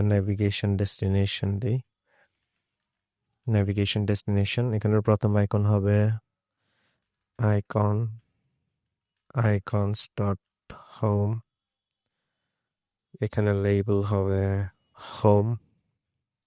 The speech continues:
তারপর কমা, তারপর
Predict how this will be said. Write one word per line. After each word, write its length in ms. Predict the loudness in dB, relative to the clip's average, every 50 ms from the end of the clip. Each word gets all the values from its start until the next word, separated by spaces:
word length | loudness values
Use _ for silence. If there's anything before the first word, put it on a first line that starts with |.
| _ _ _ _ _ _ _ _ _
তারপর 280 | -12 -10 -8 -8 -8 -8 -8 _ -2
কমা, 340 | 0 0 2 2 2 0 0 -2 -4 -8 _ _ _ _ _ _ _ _ _ _ _ _ _ _ _ _ _ _ _ _ _ _ _ _ _ _ _ _ _ _ _ _ _ _ _ _ _ _
তারপর 200 | 0 2 4 4